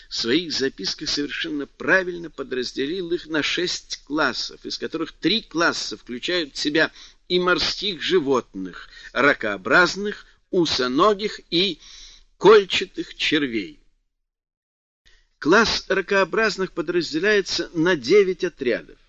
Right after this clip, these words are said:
Первый отряд включает в себя десятиногих, голова и грудь которых слита в голово-грудь, прикрытую общим панцирем и несущую пять пар ног. Консель, следуя нашему учителю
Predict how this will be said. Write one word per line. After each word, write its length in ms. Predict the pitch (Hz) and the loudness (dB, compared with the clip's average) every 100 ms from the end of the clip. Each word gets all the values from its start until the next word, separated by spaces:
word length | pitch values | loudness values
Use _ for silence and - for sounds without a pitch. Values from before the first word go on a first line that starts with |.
| _ _ _ _ _ | _ _ _ _ _
Первый 340 | 147 170 160 | 8 8 8
отряд 280 | 160 151 156 | 4 4 -2
включает 500 | - 143 156 160 151 | 0 -2 2 2 2
в 20 | |
себя 340 | - 143 151 120 _ _ _ _ _ _ _ _ _ - | 0 4 4 4 _ _ _ _ _ _ _ _ _ -12
десятиногих, 1200 | 139 185 - 185 180 185 175 120 85 - - - | 4 4 4 2 4 6 6 6 2 -16 -20 -8
голова 400 | 127 139 139 139 | 4 6 8 6
и 60 | |
грудь 220 | 120 165 - | 4 0 0
которых 420 | 147 143 135 - | 0 0 -2 -4
слита 600 | - - 135 180 185 175 | -6 -2 2 2 2 0
в 180 | 139 123 | 2 -2
голово-грудь, 960 | 117 175 165 175 147 139 170 135 - - | 4 6 6 2 0 4 4 4 0 -6
прикрытую 640 | 127 - 156 151 143 135 - - - | -6 -2 0 2 2 2 -2 -20 0
общим 520 | - 165 - - 131 120 | 4 4 4 0 0 -2
панцирем 600 | - 196 185 - 180 180 | 4 4 4 0 2 2
и 120 | - 156 | 4 4
несущую 680 | 147 - 180 - - 151 139 _ | 6 2 0 -2 -2 -2 -4 _
пять 380 | 151 180 185 - | 6 6 4 -2
пар 240 | 143 151 | 2 2
ног. 300 | 120 113 85 - _ _ _ _ _ _ _ _ _ _ - - - | 2 -4 -4 -12 _ _ _ _ _ _ _ _ _ _ -20 -20 -12
Консель, 460 | - 151 143 180 151 | 2 2 4 2 0
следуя 400 | - 135 120 123 | -2 -2 0 0
нашему 380 | 127 131 127 135 | 0 -2 -2 -4
учителю 600 | 139 131 - - 78 | -4 -6 -6 -12 -14